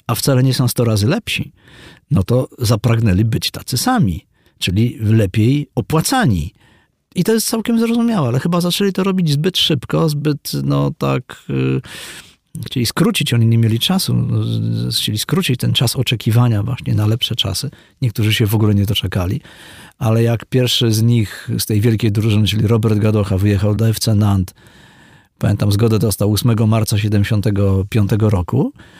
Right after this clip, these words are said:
no to teraz już wszyscy byli wpatrzeni w niego, no bo on już zarabiał w innych pieniądzach. I jak pojechała kadra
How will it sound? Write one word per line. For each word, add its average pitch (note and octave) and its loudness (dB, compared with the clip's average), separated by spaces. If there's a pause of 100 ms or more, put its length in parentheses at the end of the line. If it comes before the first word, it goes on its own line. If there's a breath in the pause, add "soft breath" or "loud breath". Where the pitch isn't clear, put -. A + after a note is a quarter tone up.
(160 loud breath)
no A#2 2
to C3+ 0 (120)
teraz A#2+ 0
już A#2+ -4
wszyscy - -2
byli A#2+ 0
wpatrzeni A#2+ 0
w C#3+ -2
niego, C3 0
no G2+ 2
bo G#2+ 2
on G#2+ 4
już G#2 4
zarabiał G#2 2
w G2+ 0
innych A2 2
pieniądzach. A#2+ 0 (760)
I A#2 2
jak A#2 2
pojechała A#2+ 0
kadra A#2 -2